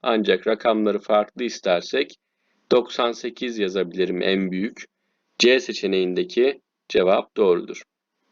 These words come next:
Üçüncü sorumuz.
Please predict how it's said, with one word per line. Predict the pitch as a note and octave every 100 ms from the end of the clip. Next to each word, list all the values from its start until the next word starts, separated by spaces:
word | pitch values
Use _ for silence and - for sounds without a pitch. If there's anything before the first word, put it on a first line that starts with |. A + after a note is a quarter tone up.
| _ _ _ _ _ _ _ _ _ _ _ _ _ _ _ _ _ _ _ _ _ _ _ _ _ _ _ _ _ _ _ _ _ _ _ _ _ _ _ _ _ _
Üçüncü | A#2 - C3+ C#3 D3
sorumuz. | A#2+ G2+ F#2 G2 B2 -